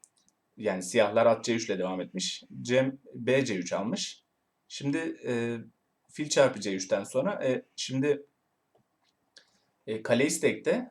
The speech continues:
ancak biz burada vezir B üç gibi bir hamle yapabiliyoruz. Gelişim için her şey, pozisyon açıldığı için burada materyali önemsemeyebiliyoruz. Zaten hali hazırda, e, siyahlar iki piyon önde. Hani materyali, materyal dengesini çok kafamıza taksak bu konumda,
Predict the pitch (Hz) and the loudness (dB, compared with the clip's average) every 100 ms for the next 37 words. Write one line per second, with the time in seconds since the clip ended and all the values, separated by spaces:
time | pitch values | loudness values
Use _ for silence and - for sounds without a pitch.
0 | - - 131 165 170 139 147 151 185 131 | -6 -2 0 0 0 -2 -2 2 2 2
1 | 120 120 151 156 143 156 - 143 131 139 | 2 2 0 0 2 2 0 -6 4 4
2 | 147 160 147 147 139 143 127 - - 113 | 4 0 -2 -2 -2 -2 -4 -4 -6 -2
3 | 113 123 147 131 - 147 - 98 - 98 | 0 0 -2 -4 -2 -4 -2 -6 -6 -8
4 | - 131 123 123 127 196 208 - - _ | -4 -4 -2 -2 -2 -2 -2 -4 -6 _
5 | _ _ 123 117 120 117 135 127 135 135 | _ _ 0 4 6 6 6 4 4 4
6 | 131 127 143 139 131 139 104 92 - 110 | 4 2 0 2 2 0 -2 -4 -2 4
7 | 135 147 131 117 123 147 131 113 101 - | 4 4 2 4 8 6 6 2 0 0
8 | _ _ _ - 98 95 - 107 104 104 | _ _ _ -6 -4 -4 4 4 4 2
9 | 92 - - 117 98 92 101 180 - 117 | 2 -6 -8 -4 -4 -2 0 -2 0 -4
10 | 104 - - 110 117 110 110 110 - _ | -4 -6 -4 4 4 4 2 -2 -4 _
11 | _ _ _ _ - 107 - 107 110 107 | _ _ _ _ -8 -4 2 2 2 -2
12 | - 107 104 104 - 110 - 110 - - | -4 -2 -2 -2 -2 -4 -2 -4 -4 -6
13 | - 110 113 110 113 - 151 131 110 104 | 0 0 0 2 2 2 -2 -2 -2 -2
14 | 104 156 254 | 2 2 0